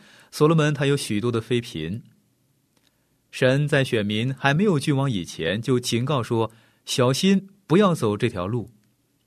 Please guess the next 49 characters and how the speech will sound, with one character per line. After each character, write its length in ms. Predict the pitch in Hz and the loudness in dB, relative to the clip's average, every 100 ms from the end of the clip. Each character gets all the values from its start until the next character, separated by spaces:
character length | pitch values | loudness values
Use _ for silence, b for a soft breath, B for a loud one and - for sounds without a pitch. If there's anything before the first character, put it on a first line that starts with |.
| _ _ | _ _
但 140 | 107 101 | -4 -2
是 100 | 107 | -2
所 140 | 113 | 0
罗 100 | 117 | 0
门 280 | 110 110 123 B B | 0 -2 -4 B B
有 140 | 123 131 | 0 0
许 440 | - 127 120 127 | 0 0 0 0
多 160 | 156 151 | 0 -2
妃 180 | 131 | -2
嫔， 440 | 123 - 78 95 - _ _ b b - | -4 -4 -6 -6 -10 _ _ b b 0
这 100 | 123 | 2
就 100 | 120 | 2
使 180 | 110 | 0
他 360 | 95 101 98 98 b - | -4 0 0 0 b -10
偏 340 | - 147 147 | -2 -2 0
离 120 | 98 | -2
了 140 | 92 82 | -4 -6
神 180 | 82 | -8
的 80 | 73 | -10
道。 220 | 73 67 _ _ _ _ _ _ _ _ _ _ _ _ | -10 -16 _ _ _ _ _ _ _ _ _ _ _ _
第 120 | 92 | -6
三， 300 | 98 98 101 b b b - | -2 -2 -2 b b b -4
神 180 | 135 127 | 0 2
就 160 | 131 | 2
警 220 | 123 117 | 0 0
告 260 | 123 117 104 b - | 0 0 -2 b -4
不 180 | 139 220 | 2 4
要 180 | 202 | 4
垄 320 | 170 127 127 131 | 4 2 2 2
断 280 | 180 127 | 2 2
当 180 | 117 147 | 0 -2
时 120 | - 107 | -2 -2
的 120 | 107 | -2
金 240 | - 175 | -2 0
银 100 | 127 | -2
市 160 | - 92 | -4 -8
场， 280 | - 64 - _ _ _ _ _ _ - | -8 -12 -14 _ _ _ _ _ _ 0
但 120 | 123 | 2
是 120 | 139 | 4
所 140 | 135 127 | 2 2
罗 120 | 139 | 2
门 240 | 131 165 | 2 -2
他 200 | - 131 | -2 -4
就 360 | 131 254 247 131 | -2 2 2 2
做 140 | 127 | 0
了 100 | 101 | -2
这 120 | 107 | -4
种 140 | 87 78 | -6 -8
事。 280 | - 95 | -10 -12